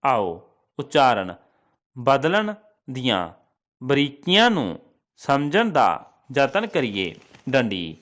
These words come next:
ਕਿਸੇ ਵਾਕ ਦੇ ਮੁੱਖ ਸ਼ਬਦਾਂ ਦੀਆਂ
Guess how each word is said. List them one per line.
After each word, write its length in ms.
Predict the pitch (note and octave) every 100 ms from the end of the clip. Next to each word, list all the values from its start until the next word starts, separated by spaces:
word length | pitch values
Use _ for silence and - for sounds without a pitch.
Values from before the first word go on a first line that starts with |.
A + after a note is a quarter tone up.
| _ _ _ _ -
ਕਿਸੇ 460 | - - C#3 A2+ - _ -
ਵਾਕ 340 | C3 C#3 F3+
ਦੇ 360 | A3 C#3 G2 - _ _ C3+
ਮੁੱਖ 300 | C#3+ D3 B3
ਸ਼ਬਦਾਂ 540 | G3+ D3 A#2+ A2+ F#2 - _ B2+
ਦੀਆਂ 380 | B2 A#2+ F2+